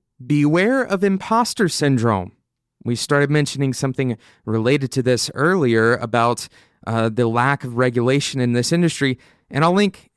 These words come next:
to the, uh, to the main episode where we talk about imposter syndrome quite a bit more in detail. But the basic idea here is that because there isn't a single authority on what makes you a good developer, there's not really, like, a,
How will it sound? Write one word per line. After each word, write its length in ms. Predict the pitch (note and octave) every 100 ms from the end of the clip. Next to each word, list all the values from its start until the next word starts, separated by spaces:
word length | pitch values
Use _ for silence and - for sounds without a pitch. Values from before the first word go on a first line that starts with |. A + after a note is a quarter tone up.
| C3
to 160 | - F3
the, 220 | D#3 A#2
uh, 400 | F2 D#2 C3 B2 G#2+
to 160 | -
the 80 | D3
main 300 | C#3 E3+ F#3+
episode 400 | D3 C3+ - C#3
where 120 | C3+
we 120 | A2+ A2+
talk 340 | - C#3 C#3+
about 220 | B2 A2+
imposter 440 | A2 A#2 A2 - A2+
syndrome 480 | A#2+ A2 A2 G#2 - _ _ _
quite 300 | - D3 C#3
a 40 |
bit 180 | B2 B2
more 200 | A#2 A2+
in 80 | A2+
detail. 400 | C3 D3 B2+ A#2
But 140 | C3
the 60 | C3
basic 380 | D#3+ G3+ - A3+
idea 360 | F#3+ C#3 C3+
here 280 | A#2 B2+ A#2+
is 180 | C3 A#2
that 140 | C3
because 520 | C#3 - - A#3 C#4+ C#4
there 120 | F#3+
isn't 300 | B2+ B2+ C#3
a 80 | A#2+
single 380 | - D3 C3+ A#2
authority 640 | G#2 - A#2 A2+ A2 A#2 - - _ _
on 220 | B2 C3 C3
what 420 | A#2+ A#2+ D#3 B2+
makes 400 | C3 D3 - -
you 160 | C#3
a 100 | B2+
good 320 | G#2+ C3 C3+ A2+
developer, 600 | A2 C3 E3 C3 A#2+ D3
there's 220 | C3 G#2+
not 180 | D3+ C3
really, 220 | C3+ B2+
like, 240 | A2 G#2
a, 160 | G#2+